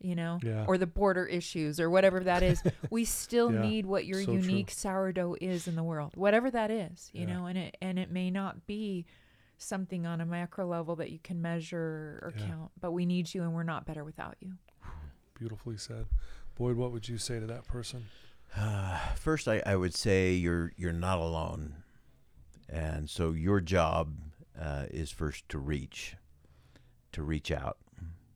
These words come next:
Speaker 3: And if you're in a good space today, your job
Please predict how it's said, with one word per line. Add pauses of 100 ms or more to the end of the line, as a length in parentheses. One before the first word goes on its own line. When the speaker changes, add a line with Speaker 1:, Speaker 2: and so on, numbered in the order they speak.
(480)
Speaker 3:
And (600)
if
you're
in
a
good
space
today, (680)
your
job